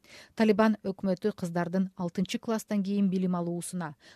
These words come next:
университеттерде окуусуна тыюу салып, аялдар коомдук жайларга ээн эркин бара албай калды. Алар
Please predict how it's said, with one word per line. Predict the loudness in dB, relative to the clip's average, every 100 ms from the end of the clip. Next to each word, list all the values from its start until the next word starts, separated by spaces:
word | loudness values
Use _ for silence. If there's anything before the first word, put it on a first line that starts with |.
| -2
университеттерде | 2 2 0 -2 -4 -2 -2 2
окуусуна | 2 0 -2 -2 -2 -2 -4
тыюу | 0 0 0
салып, | -2 0 -2 _
аялдар | -2 -2 0 -2 -2
коомдук | 2 4 4 0 -2
жайларга | -2 0 -2 -4 -6 _ 0
ээн | 2 4 2
эркин | 0 0 0
бара | 0 2
албай | 0 0
калды. | -2 -2 -2 -6 -12 -4
Алар | 0 0